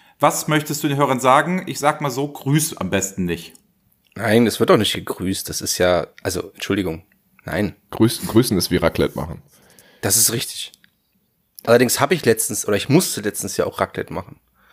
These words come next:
Speaker 3: Wie bist, bist du aus der Nummer eigentlich wieder raus? Äh, offensichtlich ja nicht.
Speaker 2: Nee,
Speaker 3: Aber
Speaker 2: ich habe, ich habe festgestellt, ähm, dass anscheinend das Raclette sich seit neunzehnhundertdreiundneunzig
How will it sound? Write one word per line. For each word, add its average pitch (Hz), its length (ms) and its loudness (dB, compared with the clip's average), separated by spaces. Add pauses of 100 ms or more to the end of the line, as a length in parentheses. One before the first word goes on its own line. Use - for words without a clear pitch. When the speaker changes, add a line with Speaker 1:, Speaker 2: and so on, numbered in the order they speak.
(260)
Speaker 3:
Wie 110 80 0
bist, 170 280 0
bist - 160 -4
du 131 60 6
aus 110 140 2
der 113 100 6
Nummer 151 200 2
eigentlich 120 200 -2
wieder 120 140 4
raus? 110 280 2
Äh, 90 300 -2
offensichtlich 98 400 -6
ja 95 80 -4
nicht. 95 260 -4 (640)
Speaker 2:
Nee, 139 420 6
Speaker 3:
Aber 87 280 0
Speaker 2:
ich 151 140 2
habe, 214 220 4
ich - 160 -2
habe 175 220 0
festgestellt, - 640 -2 (300)
ähm, 127 560 0 (220)
dass 135 340 2
anscheinend 131 480 2
das - 200 -4
Raclette 123 340 -2
sich - 240 -12
seit 123 300 0
neunzehnhundertdreiundneunzig 123 1300 0